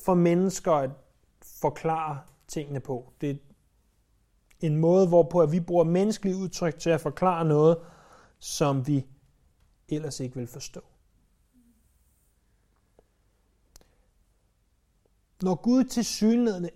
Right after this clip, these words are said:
ændrer mening, det, det er det, vi ser her, så er det ikke Gud, der ændrer mening, så er det mennesker, der har ændret sig. Og vi får det forklaret med menneskelige udtryk. Hvis du går udenfor nu,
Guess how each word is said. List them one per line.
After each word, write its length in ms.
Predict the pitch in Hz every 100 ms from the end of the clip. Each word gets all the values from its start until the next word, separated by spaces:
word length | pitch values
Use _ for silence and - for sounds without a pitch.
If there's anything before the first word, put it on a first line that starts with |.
| -
ændrer 240 | 151 139
mening, 460 | 143 175 208 151 117 - _ _ _ _ _ -
det, 200 | 202 -
det 60 |
er 40 | 220
det, 160 | 247
vi 60 | 226
ser 300 | - 233 202
her, 240 | 156 160 - _
så 160 | - 208
er 40 |
det 80 | 214
ikke 160 | -
Gud, 240 | - 226 247
der 100 | 233
ændrer 240 | 165 143
mening, 460 | 139 165 202 180 120
så 120 | -
er 40 |
det 120 | 190 185
mennesker, 520 | 175 196 226 220 165
der 80 | 143
har 240 | 127 -
ændret 380 | 190 202 190 143
sig. 180 | - - - _ _ _ _ _ _ _ _ _ _
Og 220 | _ 170
vi 100 | 170
får 200 | 208 226
det 100 | 185
forklaret 600 | 143 143 - 185 208 202
med 120 | 196 160
menneskelige 540 | 147 156 165 180 175
udtryk. 480 | 175 175 - 123 - _ _ _ _ _ _ _ _ _ _ _ _ _ _ _ _ _ _ _ _
Hvis 120 | 190
du 140 | 185 262
går 220 | 277 240
udenfor 480 | 214 233 247 214 202
nu, 200 | 180